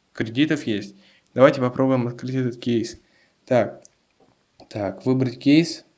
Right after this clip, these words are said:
А, выбрать кейс, открыть кейс. Нажимаем «Открыть кейс». Это как у нас уже, как в C S G O идет. Видимо, да.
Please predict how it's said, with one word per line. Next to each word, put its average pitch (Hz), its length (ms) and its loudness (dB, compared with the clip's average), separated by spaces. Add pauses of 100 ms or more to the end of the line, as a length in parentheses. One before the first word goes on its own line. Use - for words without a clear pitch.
(360)
А, 127 480 4
выбрать 120 360 0
кейс, 170 220 0
открыть 135 400 -6
кейс. 107 320 -4
Нажимаем 117 420 -2
«Открыть 117 380 -8
кейс». 160 400 0 (540)
Это 143 240 2
как 131 240 0
у - 20 2
нас 127 240 0
уже, 120 300 -2
как - 240 -12
в - 120 -20
C 123 120 -2
S 123 140 -4
G 123 120 -10
O 117 220 -2
идет. 123 340 -8 (1000)
Видимо, 98 360 -6
да. 98 320 -4